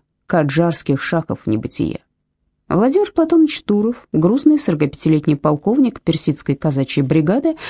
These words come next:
брезгливо принюхался к ирландскому виски в граненом стакане. «Саша, правительство шаха не сегодня-завтра рухнет, в Тегеране начнется резня». Александр Воронин, сухощавый блондин с ястребиным профилем,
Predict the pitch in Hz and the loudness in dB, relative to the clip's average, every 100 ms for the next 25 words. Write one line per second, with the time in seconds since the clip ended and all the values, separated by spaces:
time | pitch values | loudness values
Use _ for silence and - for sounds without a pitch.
0 | - - - 226 277 302 392 - 269 277 | -14 -10 0 2 4 4 4 4 6 4
1 | 320 254 - 220 196 - 208 202 196 - | 4 0 0 0 0 0 0 2 0 2
2 | 185 175 220 - - 330 311 _ _ 180 | 2 2 0 -2 0 0 0 _ _ -2
3 | 185 208 208 190 180 - 185 - - 143 | 0 2 2 2 0 -2 -4 -4 -6 -8
4 | _ _ _ - - - 311 - 135 - | _ _ _ -12 -6 -2 -2 0 -2 -2
5 | - 240 311 311 - 294 - 339 - 262 | 0 2 2 0 0 0 0 0 2 2
6 | 254 262 262 254 247 262 254 254 294 - | 2 2 4 4 2 2 2 2 0 -2
7 | - - - 185 226 233 175 165 - 208 | -6 -4 -2 2 2 2 2 2 0 0
8 | - 180 170 220 190 - _ _ _ _ | 2 0 2 0 -2 -8 _ _ _ _
9 | _ - - - 240 233 214 185 175 185 | _ -8 -8 -2 0 2 2 2 4 2
10 | 247 262 202 160 160 170 151 147 151 151 | 2 0 -2 0 0 2 2 2 2 2
11 | 143 165 214 247 240 226 202 208 196 - | 2 0 -2 -2 -2 0 2 2 2 0
12 | 190 - 185 | -2 0 0